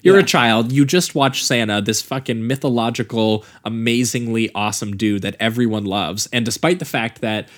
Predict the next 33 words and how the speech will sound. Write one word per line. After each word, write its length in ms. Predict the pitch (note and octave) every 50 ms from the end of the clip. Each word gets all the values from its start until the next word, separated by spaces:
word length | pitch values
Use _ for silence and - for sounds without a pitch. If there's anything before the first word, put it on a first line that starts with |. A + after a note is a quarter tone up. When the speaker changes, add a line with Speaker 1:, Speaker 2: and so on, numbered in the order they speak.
| - -
Speaker 1:
he 160 | - - B2+
murdered 400 | B2 B2 C3+ C#3 B2+ B2 A#2 G#2+
your 140 | G#2 G#2+ G2+
parents, 520 | - - C#3 C#3 B2 A2 G#2 G2+ - - - - - - -
everybody 480 | - C#3 C#3 C#3+ C#3+ C3+ C#3+ C#3 C3 A#2+
still 500 | - - - - - D3 E3 F3 D3+ B2+
loves. 600 | G#2+ G2+ D#2 C2 D#2+ - C3+ C3 - - - - -
Speaker 2:
Yeah. 240 | D3+ D3+ B2 G#2+ A#2+ -
Speaker 1:
Uh, 180 | - C3+ - - - - - - - - -
<laughs> 120 | - -
and 100 | F#3 C#3+
Speaker 2:
Right. 80 | C#3+ C#3
Speaker 1:
everyone 320 | D3+ D#3 F3+ E3+ E3+ D3+
around 380 | C3+ A2+ A#2+ A#2+ A#2+ C3+ C3+ A#2+
you 100 | A2 A2
still 340 | G#2 - - - D3 E3 D#3+
wants 260 | C#3 B2+ A#2 A2+ -
to 100 | - A2+
see 180 | - - A2 G2+
Santa 300 | - - G2 G2+ G2+ G2
and 140 | G2+ G2+
hang 240 | - - G#2 G2+ G2+ G2+
out 100 | G2 D2+
with 120 | G#2 G2+
Santa. 480 | - - G2 G2 G2 G2 G2 G2 - -
And 240 | G#2+ G#2 G2+ G#2 -
so 80 | -
you're 260 | A2 G#2+ A#2 D3+ G#3 A#3+
deeply 440 | F3+ - D#3+ F#3+ F3+ - B2+ A#2 G#2+
fucked 380 | - - - F2+ F#2+ - -
up. 260 | G#2+ F#2+ - - - - -
Speaker 2:
Yeah. 140 | - - - - - - _ - - -
Speaker 1:
Uh, 440 | - A2+ G#2 G2 F#2+ F#2+ F#2 D#2 -